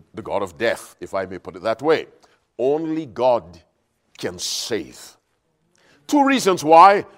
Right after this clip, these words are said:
God differs from all others. What was the first reason we encountered?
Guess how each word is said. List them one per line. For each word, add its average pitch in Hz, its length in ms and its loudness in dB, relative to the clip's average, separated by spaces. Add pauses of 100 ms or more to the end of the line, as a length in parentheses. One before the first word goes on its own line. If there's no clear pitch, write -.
(160)
God 165 280 4
differs 165 300 0
from 151 160 -4
all 160 200 4
others. 175 340 0 (220)
What 180 200 0
was 156 120 -4
the 147 80 -4
first 170 280 -4
reason 147 300 -2
we 139 100 -2
encountered? 131 560 -4